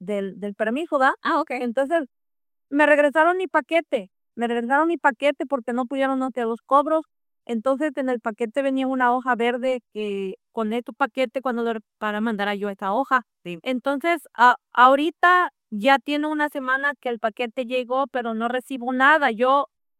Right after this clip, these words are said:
Speaker 1: yo, y pues ya fui a huella, pues, seis de marzo.
Speaker 2: Ok.
Speaker 1: Ahora, ¿qué, qué, qué tiene que esperar uno?
Speaker 2: Ok, so, entonces ya tiene, todavía está esperando el recibo para, para enseñar que sí han recibido la, la, la, la aplicación de ajuste, el cuatro ochenta y cinco, ¿todo?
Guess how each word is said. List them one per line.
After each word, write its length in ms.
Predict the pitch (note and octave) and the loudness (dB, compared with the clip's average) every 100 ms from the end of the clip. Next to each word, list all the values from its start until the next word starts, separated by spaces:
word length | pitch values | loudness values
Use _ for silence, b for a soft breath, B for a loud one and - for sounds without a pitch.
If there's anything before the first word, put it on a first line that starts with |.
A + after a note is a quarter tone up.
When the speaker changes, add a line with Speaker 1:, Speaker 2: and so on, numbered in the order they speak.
| - | -8
Speaker 1:
yo, 400 | G3 D4+ E4+ F4+ | 4 6 8 4
y 100 | A3+ | 0
pues 140 | - B3+ | -10 0
ya 160 | C#4 | 0
fui 160 | C#4 C#4+ | 0 0
a 100 | C#4+ | -2
huella, 460 | B3+ C#4+ D4 C#4+ A3+ | 2 0 0 -2 -4
pues, 180 | A#3 G#3+ G#3 _ | -6 -10 -14 _
seis 280 | - A#3+ B3 | -6 -4 -4
de 120 | B3+ | -4
marzo. 300 | A#3 A#3+ C4+ - - | 0 0 0 -4 -18
Speaker 2:
Ok. 160 | F#3 _ _ _ | -18 _ _ _
Speaker 1:
Ahora, 320 | G3 C#4 F#3+ | -4 -2 -2
¿qué, 120 | G3+ D4+ _ | -4 -8 _
qué, 340 | - C4+ C4+ C4 _ _ _ - | -6 -4 -2 -6 _ _ _ -10
qué 60 | |
tiene 300 | A3+ C4+ C#4 | -6 -4 -4
que 100 | B3 | -2
esperar 400 | A#3+ - A3 A3+ | -6 -6 -4 -2
uno? 260 | A#3 A#3 F#3 _ _ _ _ | -2 -6 -8 _ _ _ _
Speaker 2:
Ok, 160 | A#3 B3 G#3+ | 2 4 4
so, 100 | B3 | -2
entonces 340 | A#3+ C4 C#4+ | 2 2 2
ya 100 | C#4 | -2
tiene, 340 | C4+ C#4+ C4+ - - | -2 -2 -4 -6 0
todavía 220 | B3+ C4+ | 2 2
está 160 | C4+ C4+ | 0 -2
esperando 380 | - B3+ C4 | 0 0 0
el 60 | C4 | 0
recibo 380 | A#3 A3+ A#3+ A#3+ | -4 -6 -4 -2
para, 460 | A#3 F#3+ F#3 F3 E3 | 2 4 4 2 0
para 580 | F3+ F3 E3+ E3 E3 C3+ | 2 4 4 4 2 -2
enseñar 420 | E3+ F#3 F#3+ G3+ | -6 -4 -2 -2
que 120 | A3+ | -4
sí 240 | - A#3+ A3+ | -6 -4 -2
han 280 | A#3 A#3 | -2 -2
recibido 540 | A3+ G#3 G3 G3 G#3+ A3 | -4 -4 -6 -4 0 2
la, 220 | G#3 E3 | 2 0
la, 180 | - F3+ | 2 0
la, 160 | - F3+ | 0 -2
la 120 | F3+ | 0
aplicación 400 | F3 F3+ F#3 G#3+ | -2 -4 -8 -6
de 60 | G#3+ | -6
ajuste, 240 | F#3 - | -6 -10
el 60 | D#3 | -6
cuatro 200 | F#3+ G3+ | -6 -6
ochenta 260 | F#3+ E3+ | -8 -10
y 40 | E3 | -10
cinco, 240 | F3 D3+ | -10 -8
¿todo? 180 | - G3 | -2 0